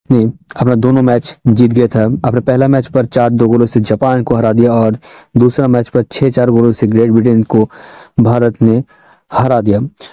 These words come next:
तो ये एक बेहतरीन मुकाबला इस मैच पर देखा जाएगा और इस मैच पर भारत ने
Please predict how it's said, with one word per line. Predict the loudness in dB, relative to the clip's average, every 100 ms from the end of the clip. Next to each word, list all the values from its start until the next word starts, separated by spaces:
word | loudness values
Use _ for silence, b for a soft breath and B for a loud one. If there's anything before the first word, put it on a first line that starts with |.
| B
तो | 0
ये | 2 2
एक | 0
बेहतरीन | -2 2 2 2
मुकाबला | 2 0 0 0
इस | 0 0
मैच | 0 0
पर | -2
देखा | -2 -2 -2
जाएगा | 0 0 0
और | 0 0
इस | 0 0
मैच | -4
पर | -2 -2
भारत | -2 -2 -2 0
ने | 0